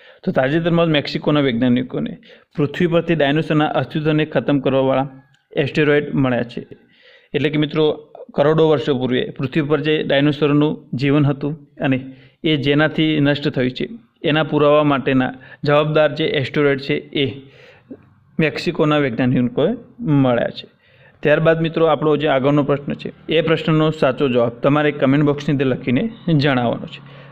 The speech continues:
અને તેના સાચા જવાબની ચર્ચા આપણે નેક્સ્ટ લેક્ચરમાં કરીશું. તો આપણો પ્રશ્ન છે કે નાસાની સ્થાપના ક્યારે થઈ હતી?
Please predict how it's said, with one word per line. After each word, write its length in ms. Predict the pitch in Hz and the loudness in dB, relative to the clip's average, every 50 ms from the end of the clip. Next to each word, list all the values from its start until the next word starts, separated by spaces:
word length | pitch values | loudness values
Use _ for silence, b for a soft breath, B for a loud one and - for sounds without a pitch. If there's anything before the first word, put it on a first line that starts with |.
| B | B
અને 160 | - 147 156 156 | -4 -2 -2 0
તેના 280 | 160 160 151 156 156 | 0 0 0 0 0
સાચા 340 | 143 - 151 143 131 165 151 | 0 -2 -2 -2 0 0 0
જવાબની 380 | 151 143 147 147 147 147 156 151 | 0 2 2 2 2 0 -2 -2
ચર્ચા 440 | 143 151 139 131 135 - 135 135 143 - | -2 -2 -4 -2 -2 -2 -2 -2 -2 -4
આપણે 260 | - 135 117 - 131 123 | -6 -6 -4 -2 0 0
નેક્સ્ટ 300 | 123 123 131 139 - 151 | 0 0 0 -2 -2 -4
લેક્ચરમાં 440 | 139 135 - 143 135 135 135 131 | -4 -4 -2 -2 0 0 -2 -2
કરીશું. 340 | 135 127 - 143 - - 220 - b b b b b b b _ - | -4 -6 -6 -8 -12 -16 -20 -20 b b b b b b b _ 0
તો 120 | 160 160 | 2 4
આપણો 320 | 170 160 156 143 151 151 139 | 4 4 2 2 0 0 0
પ્રશ્ન 300 | 151 139 131 - 143 135 | 0 -2 -4 -4 -6 -8
છે 160 | 127 - 127 - _ _ - - - | -8 -10 -12 -14 _ _ -20 -10 -4
કે 80 | - 143 | 0 0
નાસાની 480 | 139 139 139 131 - 156 151 156 160 | 2 2 0 0 0 0 2 2 0
સ્થાપના 560 | 156 156 - 151 131 - 131 123 131 190 214 175 - - | -2 -2 -2 -2 0 0 0 0 0 -2 -4 -6 -6 -2
ક્યારે 240 | - 147 131 127 123 | 0 0 2 2 0
થઈ 240 | 120 - - - - | -2 -4 -8 -10 -10
હતી? 200 | - - _ _ | -12 -16 _ _